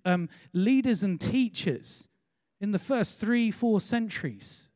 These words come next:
of the church's life, were taking the si-, scriptures seriously. They were up against it, and they were formulating ways in which they could distill biblical truth so people knew what they meant about God,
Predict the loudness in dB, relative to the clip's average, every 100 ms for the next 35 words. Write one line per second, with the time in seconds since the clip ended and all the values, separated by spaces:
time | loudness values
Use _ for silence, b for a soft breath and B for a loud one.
0 | _ _ -12 -6 -2 0 0 -2 -8 -6
1 | -6 -6 -10 -16 -20 -20 b b 4 6
2 | 4 2 2 2 -2 -2 -10 -2 -2 0
3 | -4 -4 -4 -2 -4 -4 2 2 4 4
4 | 2 2 2 2 -2 -6 -8 -4 -4 -8
5 | B B 0 4 6 8 6 4 4 6
6 | 6 6 4 2 0 -4 -4 0 2 4
7 | 4 0 -4 -2 0 0 2 2 2 -2
8 | -8 -8 b b 2 4 -2 -2 -6 -4
9 | 2 4 4 4 4 4 0 2 0 0
10 | -2 -2 0 0 0 2 2 2 0 2
11 | 2 4 4 0 B B B 4 6 2
12 | 0 0 0 -2 -2 -8 -6 2 2 2
13 | -2 -10 -4 -4 -4 -10 -14